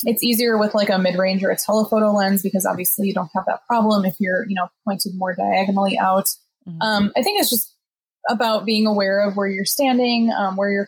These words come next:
Speaker 1: composition is, just making sure, I mean, we've all done it. I've stepped on tiles that, you know, I've turned around and gone, "Oh my God, I should have not done that because those are really amazing." And now it's too late. Um, you know, we all do that. Um,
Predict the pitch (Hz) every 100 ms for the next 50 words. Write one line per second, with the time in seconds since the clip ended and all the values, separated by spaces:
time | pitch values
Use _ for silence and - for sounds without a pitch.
0 | - 196 202 190 185 196 190 190 190 180
1 | - 185 - - _ _ - 220 226 226
2 | - 208 196 214 208 214 190 185 180 180
3 | 185 185 180 - 208 196 196 190 - 185
4 | 190 190 196 190 180 - 196 185 - -
5 | 196 185 180 180 190 180 185 - 220 196
6 | 185 185 - 202 - 202 - - - -
7 | 359 349 330 294 247 240 220 220 208 196
8 | 196 - 220 233 214 220 208 190 175 170
9 | - 208 190 190 190 - 185 180 - 214
10 | 202 220 175 165 - 202 - _ _ _
11 | _ - 226 214 202